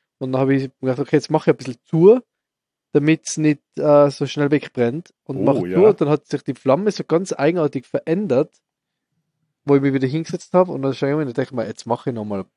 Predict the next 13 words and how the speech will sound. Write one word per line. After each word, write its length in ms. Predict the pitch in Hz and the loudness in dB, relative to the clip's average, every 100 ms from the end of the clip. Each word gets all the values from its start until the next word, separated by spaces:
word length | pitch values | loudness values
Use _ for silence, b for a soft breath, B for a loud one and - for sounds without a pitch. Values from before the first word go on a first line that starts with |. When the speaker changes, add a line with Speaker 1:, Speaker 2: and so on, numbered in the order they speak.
| _ _ | _ _
Speaker 1:
bisschen 280 | - - 104 | -8 -8 -8
auf, 420 | - 101 107 _ _ _ _ _ _ _ _ - | -8 -8 -8 _ _ _ _ _ _ _ _ -12
weil 80 | 104 | -10
das 80 | 101 | -4
schaut 240 | 120 107 - | -4 -4 -6
komisch 280 | 117 110 107 | -8 -6 -6
aus." 240 | 98 - _ _ _ _ | -6 -8 _ _ _ _
Und 100 | - 127 | -8 -6
auf 140 | - | 0
einmal 220 | 151 196 | 2 2
hat's 160 | 160 - | -2 -2
so 160 | 123 104 _ - | -8 -8 _ 2
wuff 360 | 202 - - | 2 2 -14